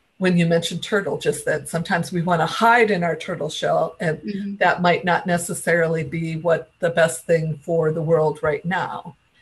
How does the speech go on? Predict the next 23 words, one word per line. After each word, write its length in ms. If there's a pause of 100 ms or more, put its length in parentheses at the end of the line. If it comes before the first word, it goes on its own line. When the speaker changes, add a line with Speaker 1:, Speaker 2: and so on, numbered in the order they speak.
Speaker 2:
Mm-hmm. 240
Speaker 1:
And 180
so 240
would 160
you 80
like 280 (280)
to 120
again 300
sh-, 280 (520)
share 320
your 160
invitation 600
with 200
us 240
as 180
we 100
wrap 260
this 220
up? 180 (220)
And 140
I 160
will 120
post 500